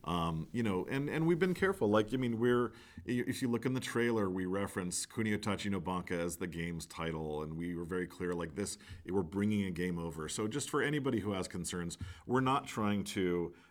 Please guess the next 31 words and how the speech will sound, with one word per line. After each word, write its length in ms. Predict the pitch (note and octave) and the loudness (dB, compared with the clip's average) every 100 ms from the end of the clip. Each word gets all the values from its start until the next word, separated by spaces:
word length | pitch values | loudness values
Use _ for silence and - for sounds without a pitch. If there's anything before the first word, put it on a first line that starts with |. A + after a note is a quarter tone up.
| - | -2
erase 680 | F2+ F2 F2 E2+ - - - - - - | 0 2 2 2 -2 -6 -8 -12 -20 -14
that 360 | - F2+ E2+ F2 | -2 0 0 -2
game's 320 | D#2+ E2+ E2+ | -2 -2 0
identity. 800 | D#2+ D#2 D#2 E2 D#2+ E2 D#2 D#2+ - | -2 -2 -2 -2 -2 0 0 -2 -2
Um, 240 | F2 E2 | -4 -4
you 100 | F2+ | -4
know, 80 | F#2 | -4
if 100 | E2 | -4
anything, 340 | B2 B2 G#2 E2+ | -4 -2 -4 -2
we're 100 | F2 | -4
being, 460 | D#2+ F#2+ F2 E2+ E2 | -2 -2 -2 -6 -6
you 80 | |
know, 160 | F#2+ E2 F2 A2 | -4 -4 -6 -2
really, 460 | C#3+ C#3+ B2 G2+ | 0 2 2 2
really 320 | E2+ G2+ G2 | 0 2 2
careful 400 | E2+ - F#2+ F#2 | 0 -2 -4 -2
in 80 | F2 | -2
saying, 260 | D#2+ F2+ E2 | -2 -4 -2
This 140 | E2 - | -2 -2
is 140 | F#2+ | -4
a 40 | |
game 220 | E2 F#2 E2 | -4 -4 -4
we 100 | D#2+ | -4
love. 340 | D#2+ F2+ E2 | -2 -4 -4
This 160 | - D#2+ | -6 -8
is 80 | |
a 20 | D2 | -8
game 160 | E2+ | -6
that 160 | E2 D#2+ | -6 -6
influenced 500 | F2 - E2+ D#2+ - | -8 -8 -8 -6 -8
us. 200 | D2 | -8